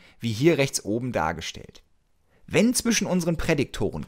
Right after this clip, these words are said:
keinerlei Zusammenhänge bestehen, der Prädiktor x also keine Korrelationen mit irgendeinem der anderen Prädiktoren hätte und das auch für jede andere paarweise Korrelation zwischen den Prädiktoren gelten würde,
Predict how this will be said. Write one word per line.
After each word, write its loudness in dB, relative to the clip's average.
keinerlei 4
Zusammenhänge 0
bestehen, -12
der 4
Prädiktor 0
x -2
also -2
keine 6
Korrelationen 2
mit -4
irgendeinem 4
der 6
anderen 2
Prädiktoren -4
hätte -10
und 0
das 4
auch 2
für 0
jede 2
andere 2
paarweise 4
Korrelation -4
zwischen 0
den -2
Prädiktoren -4
gelten -4
würde, -6